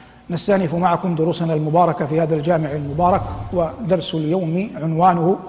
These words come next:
"أفإن مت فهم الخالدون". والأسلوب أسلوب استفهامي إنكاري. قد جاء في سورة الأنبياء، قال رب العزة: "وما جعلنا لبشر من قبلك الخلد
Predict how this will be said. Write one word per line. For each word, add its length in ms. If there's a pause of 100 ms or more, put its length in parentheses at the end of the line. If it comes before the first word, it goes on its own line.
(440)
"أفإن 380
مت 360 (640)
فهم 400
الخالدون". 600 (260)
والأسلوب 440
أسلوب 360
استفهامي 640
إنكاري. 460 (680)
قد 100
جاء 180
في 80
سورة 320
الأنبياء، 440
قال 200
رب 220
العزة: 360 (460)
"وما 240
جعلنا 520
لبشر 440
من 300
قبلك 440
الخلد 560